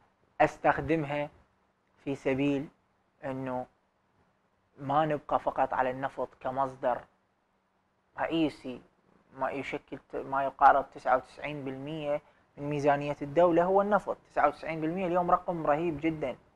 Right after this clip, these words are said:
اليوم أنا إذا هسه أريد أعلق على هذا الخبر من رأيي الشخصي، أشوف إنه الموضوع يستحق الدراسة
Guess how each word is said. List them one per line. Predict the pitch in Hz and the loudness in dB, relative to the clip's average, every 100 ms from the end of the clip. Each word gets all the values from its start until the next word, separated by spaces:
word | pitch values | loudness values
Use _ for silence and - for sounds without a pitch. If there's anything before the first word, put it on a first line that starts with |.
| _ _ _ _ - _ _ _ _ - - - _ _ _ - | _ _ _ _ -20 _ _ _ _ -20 -20 -20 _ _ _ 2
اليوم | 165 233 302 294 262 | 10 12 12 12 12
أنا | 240 254 | 12 12
إذا | 233 226 220 | 12 12 12
هسه | 220 - 208 | 10 10 12
أريد | 202 202 | 12 12
أعلق | 175 208 190 160 | 12 12 10 8
على | 165 208 | 10 12
هذا | 196 170 | 12 12
الخبر | 147 - 139 131 131 | 8 4 2 2 2
من | 175 | 6
رأيي | 208 196 | 8 8
الشخصي، | 165 - 139 - 151 143 | 6 0 -4 -2 0 0
أشوف | 151 208 208 | 4 2 2
إنه | 185 | -2
الموضوع | 180 170 160 165 175 - _ _ _ _ _ _ _ _ _ _ _ _ _ _ _ - | 0 2 2 6 6 4 _ _ _ _ _ _ _ _ _ _ _ _ _ _ _ 0
يستحق | 147 - - 180 165 - _ _ _ _ _ _ _ _ _ _ _ _ _ _ _ | 0 4 6 6 4 0 _ _ _ _ _ _ _ _ _ _ _ _ _ _ _
الدراسة | 143 139 143 139 139 123 120 | -6 2 6 10 10 8 -2